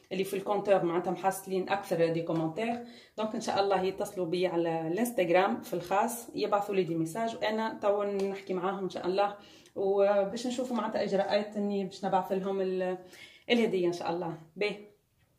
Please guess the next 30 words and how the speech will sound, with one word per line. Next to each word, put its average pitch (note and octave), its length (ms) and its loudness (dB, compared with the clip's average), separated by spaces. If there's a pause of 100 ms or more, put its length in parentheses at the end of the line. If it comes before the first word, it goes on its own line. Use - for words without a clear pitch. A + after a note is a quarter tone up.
(140)
هذا F#3 180 4
موضوع. G3 540 0 (640)
آه، A3 480 6
وكما A#3+ 340 4
قلت B3+ 220 6
لكم B3+ 220 6
معناتها G3 300 2
كل B3+ 220 8
خمسين G#3+ 440 0
ألف A#3+ 220 2
إن G3+ 40 -2
شاء F#3 160 -2
الله A3+ 180 2
باش - 160 -8
نعاود G3+ 300 0
نفس A3 240 -6
الحكاية، E3+ 460 0
كل G#3+ 160 -4
خمسين F3+ 480 -2
ألف B3 360 0
إن - 320 -20
شاء G3+ 140 2
الله G3 140 6
يا F#3 160 6
ربي F#3+ 460 2
<laughs> - 100 -6
تكبر F#3+ 380 6
أكثر F#3+ 240 4
معناتها F3 300 4
القناة، G3 460 0